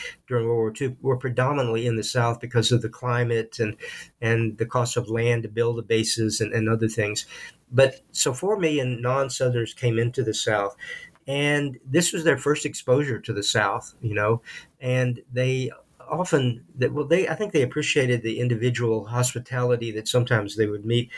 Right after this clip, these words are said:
but they did not like the region and portrayed it in very negative terms. Uh,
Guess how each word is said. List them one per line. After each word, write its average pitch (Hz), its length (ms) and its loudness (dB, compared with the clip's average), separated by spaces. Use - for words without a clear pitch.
but 123 160 -2
they 151 160 2
did 135 160 -2
not 151 320 0
like 120 240 -2
the 120 120 0
region 120 400 2
and 113 120 0
portrayed 127 320 0
it 117 120 0
in 113 120 -8
very 131 240 0
negative 117 480 0
terms. - 460 -2
Uh, 110 580 0